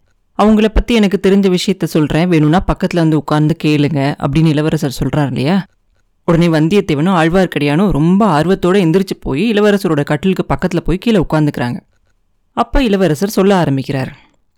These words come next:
நான் சின்ன பையனா இருக்கும்போது ஒரு சமயம் காவேரி நதியில எங்க அப்பா அம்மாவோட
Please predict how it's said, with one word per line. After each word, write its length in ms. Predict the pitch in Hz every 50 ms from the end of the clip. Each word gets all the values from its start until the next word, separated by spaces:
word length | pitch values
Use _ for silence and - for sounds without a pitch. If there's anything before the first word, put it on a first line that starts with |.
| _ _ _ _
நான் 160 | - 180 175 -
சின்ன 300 | - - 233 254 269 -
பையனா 260 | 190 175 180 196 190 170
இருக்கும்போது 680 | 147 147 - - 139 131 135 135 220 240 170 127 - - _ _
ஒரு 180 | - 202 196
சமயம் 500 | 190 - 147 139 139 151 196 196 143 131 - _
காவேரி 460 | - - 208 214 247 254 269 240 214
நதியில 500 | 160 143 139 139 151 147 147 180 196 170 165 175 _
எங்க 200 | - 190 180 170
அப்பா 300 | 165 165 _ - 240 240
அம்மாவோட 320 | 208 180 160 139 131 131